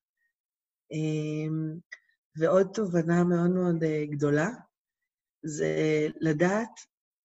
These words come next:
לסמוך על עצמך. אה, מה שאמרנו שהשליחות היא מגדלת ומגדילה,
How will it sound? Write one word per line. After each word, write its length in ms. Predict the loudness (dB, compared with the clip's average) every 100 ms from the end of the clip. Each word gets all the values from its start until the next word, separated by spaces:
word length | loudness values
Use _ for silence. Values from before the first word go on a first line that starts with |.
| _ _ _ _ _ -10
לסמוך 500 | -10 -8 -10 -10 -8
על 60 |
עצמך. 420 | -10 -12 -18 -18 -20 _ _ _ _ _ -20 -20 _ -10
אה, 640 | -6 -4 -4 -6 -6 -10 -14 _ _ _ _ -8
מה 320 | -2 0 0
שאמרנו 480 | 0 0 0 0 -2
שהשליחות 720 | -2 -2 -2 -4 -4 -4 -4
היא 280 | -4 -4 -6 -8
מגדלת 720 | -6 -4 -2 0 -2 -2 -8 -14 -14
ומגדילה, 580 | -8 -6 -4 -4 -4 -4